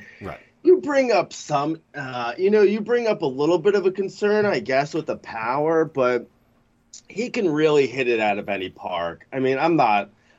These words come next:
Speaker 2: I'm not thorough, I'm not really that concerned about, like, whether or not he's gonna be able to hit home runs in Petco. I mean, he's sort of, like, at this point,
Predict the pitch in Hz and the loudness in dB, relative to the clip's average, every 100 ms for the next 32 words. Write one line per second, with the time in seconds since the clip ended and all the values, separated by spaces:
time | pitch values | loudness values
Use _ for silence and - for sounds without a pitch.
0 | - - - 151 139 _ - 131 127 131 | -10 -2 0 0 -2 _ -4 0 0 0
1 | 139 190 196 123 127 117 104 101 104 - | -2 0 0 0 0 0 0 -2 -4 -6
2 | 104 - 98 104 101 107 98 95 92 92 | -10 -6 -4 -2 -2 0 0 0 -4 -6
3 | 85 98 95 95 95 101 101 101 90 92 | -2 -2 0 0 0 -2 -2 -4 -2 0
4 | 90 87 104 92 104 92 87 90 92 101 | 0 0 -4 -4 -4 -4 -2 0 0 -4
5 | - 104 92 95 90 - 95 95 95 95 | -6 -10 -8 -4 -4 -4 -2 -2 -2 -8
6 | _ _ - _ 165 175 185 185 180 160 | _ _ -20 _ 2 6 6 6 4 -2
7 | _ - - _ _ 330 403 381 - 226 | _ -20 -20 _ _ 2 2 2 -2 2
8 | 226 247 247 202 180 165 156 156 156 208 | 4 4 2 2 0 0 0 -4 -4 -2
9 | 214 - 262 247 247 240 - | -4 -6 -4 0 0 -2 -8